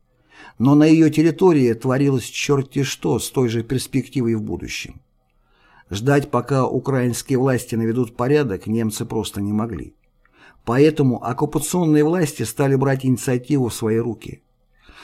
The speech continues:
Как вы догадываетесь, никакого почтения к местным властям они не испытывали и начали вести себя как в завоеванной стране. Зря они это, потому что вспыхнул такой огонь.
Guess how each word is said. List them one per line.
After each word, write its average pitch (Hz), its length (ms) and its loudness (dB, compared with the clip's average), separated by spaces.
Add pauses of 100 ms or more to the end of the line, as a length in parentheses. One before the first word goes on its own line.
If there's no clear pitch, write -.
(120)
Как 127 240 -2
вы 147 80 4
догадываетесь, 143 840 0
никакого 123 460 0
почтения 123 560 0
к - 80 -10
местным 117 380 0
властям 117 480 0
они 113 200 0
не 127 180 2
испытывали 78 680 -6 (440)
и - 100 -2
начали 160 380 2
вести 147 360 2
себя 127 320 0
как 117 340 -4
в - 60 -10
завоеванной 113 600 0
стране. 98 500 -8 (1000)
Зря 131 420 2
они 110 260 0
это, 104 360 -6 (720)
потому 131 360 0
что 147 200 0
вспыхнул 127 500 0
такой 120 420 0
огонь. - 360 -6